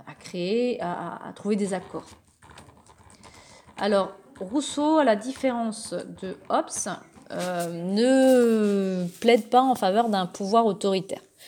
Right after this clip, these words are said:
Rousseau pense que les hommes, parce qu'ils sont justement naturellement bons, sont capables de faire primer l'intérêt collectif sur l'intérêt particulier,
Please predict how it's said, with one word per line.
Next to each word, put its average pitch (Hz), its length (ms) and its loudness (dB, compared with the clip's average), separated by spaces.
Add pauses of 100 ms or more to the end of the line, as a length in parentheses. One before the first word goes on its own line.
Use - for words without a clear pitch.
(300)
Rousseau 220 320 2
pense 262 440 2
que 247 120 2
les 220 400 4
hommes, 233 280 4
parce 269 220 0
qu'ils 226 140 -2
sont 247 160 -2
justement 202 280 -4
naturellement 196 580 -2
bons, 180 320 -4 (460)
sont 269 340 2
capables 226 760 4 (220)
de 196 500 -2
faire 208 240 -4
primer 233 260 0
l'intérêt 208 320 0
collectif 190 640 -4
sur 180 240 -6
l'intérêt 180 440 -2
particulier, 190 880 -4